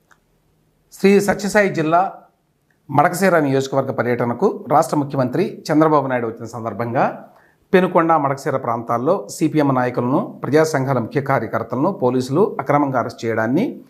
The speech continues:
సీపీఎం రాష్ట్ర కమిటీ ఖండిస్తున్నది. గత వైసీపీ రాష్ట్ర ప్రభుత్వం ముఖ్యమంత్రి ఏ జిల్లా పర్యటనకు వస్తే అక్కడి వామపక్ష పార్టీల నాయకులను,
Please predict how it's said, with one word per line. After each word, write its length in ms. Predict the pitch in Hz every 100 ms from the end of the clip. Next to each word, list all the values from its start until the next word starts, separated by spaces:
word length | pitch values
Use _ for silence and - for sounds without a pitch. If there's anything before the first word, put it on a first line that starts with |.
| _ _
సీపీఎం 500 | - - 190 165 151
రాష్ట్ర 240 | 135 131 -
కమిటీ 280 | 123 120 220
ఖండిస్తున్నది. 920 | - 110 107 - 107 95 135 127 - - _ _ _ 90 151
గత 120 | 185
వైసీపీ 500 | 208 202 214 214 196
రాష్ట్ర 280 | 175 175 -
ప్రభుత్వం 560 | 151 156 156 156 147 - _
ముఖ్యమంత్రి 720 | 151 175 233 185 156 175 185 151
ఏ 160 | 160
జిల్లా 360 | 131 131 135 143
పర్యటనకు 440 | 135 131 123 120
వస్తే 500 | 117 - 123 107 - - _ _ _ -
అక్కడి 300 | 131 214 208
వామపక్ష 500 | 139 151 170 175 -
పార్టీల 420 | 160 156 156 143
నాయకులను, 640 | 127 127 135 135 185 -